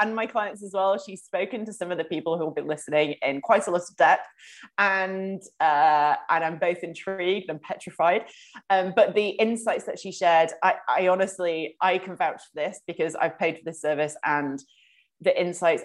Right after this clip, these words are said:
are invaluable. The, some of it is confirmation, um, and a lot of it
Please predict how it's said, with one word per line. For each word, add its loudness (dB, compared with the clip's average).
are 4
invaluable. -6
The, -2
some 4
of 2
it 6
is -6
confirmation, -4
um, 2
and 0
a 2
lot 0
of -4
it 0